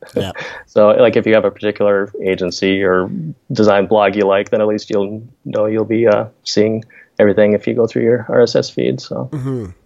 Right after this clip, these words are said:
Speaker 1: for sure. No, those are great ones. I like the Evernote, uh, mention because that's definitely useful and,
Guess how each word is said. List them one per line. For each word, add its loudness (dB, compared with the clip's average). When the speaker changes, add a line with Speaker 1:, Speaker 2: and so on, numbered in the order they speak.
Speaker 1:
for -16
sure. -10
No, -2
those 0
are 0
great -4
ones. -8
I -4
like 0
the -4
Evernote, -6
uh, -6
mention -10
because -12
that's -12
definitely -8
useful -8
and, -12